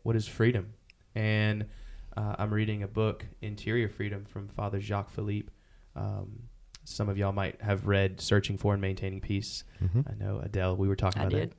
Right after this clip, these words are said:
Speaker 1: that. <laughs>
Speaker 3: yes.
Speaker 1: Yeah, we were talking about that earlier.
Speaker 3: Mm-hmm.
Speaker 1: Uh, and in this book, Interior Freedom, it talks about, like, many people have this notion that freedom is just having as many options as we want,
Speaker 2: Hmm.
Speaker 1: like, to have as many options. Uh, and that's the very, like,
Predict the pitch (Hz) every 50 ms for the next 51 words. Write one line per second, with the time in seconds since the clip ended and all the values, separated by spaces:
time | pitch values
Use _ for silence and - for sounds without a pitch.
0 | - - 131 127 117 123 120 117 127 117 120 139 123 123 135 123 110 117 120 117
1 | - 110 107 107 - 117 117 113 113 110 117 127 - - - - - - 156 127
2 | - 120 117 113 107 104 101 101 101 - - 120 131 151 165 151 120 - - 120
3 | 147 147 117 110 104 - 120 117 107 101 - 117 123 151 123 107 98 - 117 123
4 | - - - 127 120 - - 104 107 104 107 113 170 135 127 104 104 110 110 104
5 | 107 101 - - 92 101 98 98 - - - - 101 95 92 87 - - - -
6 | 107 117 131 123 101 98 117 160 175 - - - - - - - - - 113 107
7 | 101 101 107 - 110 - - - - 110 110 110 113 113 110 - - 98 95 101
8 | 101 98 101 101 104 110 110 113 - - 92 92 95 - - - - 95 85 85
9 | 92 98 101 - - - - - - _ _ _ _ _ - - _ _ _ _
10 | - - - _ - - - - - 98 92 98 95 90 85 87 - - - -
11 | - - - - - - - - - - - - 85 80 - - - - 101 98
12 | 101 98 98 98 98 95 95 95 95 92 - - - 87 85 90 - - - 101
13 | 101 101 104 107 - - - - - - - - - - - - - - 101 101
14 | 98 - - - 104 104 107 107 - - - 98 95 98 95 98 95 98 95 90
15 | 95 95 95 - - -